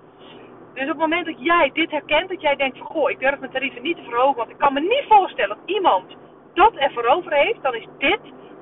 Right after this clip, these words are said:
wat jou te doen staat. En dat was wat Suus heel mooi tegen die vrouw zei. Ze zegt, "Heb je zelf al eens een coachingtraject van tienduizend euro of meer gevolgd?"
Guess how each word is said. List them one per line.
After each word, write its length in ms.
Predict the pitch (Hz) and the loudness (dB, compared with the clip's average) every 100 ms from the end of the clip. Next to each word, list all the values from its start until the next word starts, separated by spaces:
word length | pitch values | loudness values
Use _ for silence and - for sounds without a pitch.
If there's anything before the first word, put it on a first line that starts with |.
| - | -10
wat 180 | 226 | -8
jou 340 | 285 285 339 349 - - | 4 4 4 -2 -12 -20
te 120 | - 262 | -10 -6
doen 220 | 254 208 | -6 -8
staat. 320 | - 147 135 - - - - - - - - - - 254 - - 262 - - - - - | -12 -12 -12 -16 -20 -20 -20 -20 -20 -20 -20 -20 -10 -4 -2 -4 -6 -12 -18 -20 -20 -10
En 100 | 247 | -4
dat 120 | 285 | -2
was 200 | 320 359 | -2 -6
wat 180 | - 311 - - - - - - | 0 0 0 -20 -20 -20 -20 -16
Suus 340 | - 339 320 | -2 0 0
heel 300 | 302 339 392 | 0 0 0
mooi 240 | 359 311 311 | 4 4 4
tegen 220 | 294 269 | -2 -2
die 100 | 254 | -10
vrouw 280 | - 254 240 | 0 2 2
zei. 400 | - 269 392 453 | 2 2 2 -2
Ze 140 | - | -6
zegt, 220 | 330 311 - - - - - - - - - - - - - - - - - - | -2 -2 -2 -20 -20 -20 -20 -20 -16 -16 -18 -20 -20 -20 -20 -20 -20 -20 -18 -2
"Heb 160 | 320 | -2
je 80 | 349 | 0
zelf 380 | 320 403 466 554 | -2 4 6 6
al 140 | 302 | 4
eens 100 | 247 | 0
een 140 | 233 208 | -4 2
coachingtraject 840 | 302 392 370 320 302 277 262 277 | 2 2 -2 -6 -2 0 2 -2
van 160 | - 269 | -6 -10
tienduizend 540 | - 277 254 - - - | -8 -6 -2 -4 -6 -4
euro 260 | 247 240 | -4 -2
of 200 | 220 285 | -4 -6
meer 340 | - 240 262 214 | -8 -4 -2 -4
gevolgd?" 540 | - - 349 466 - | -8 -4 0 0 -2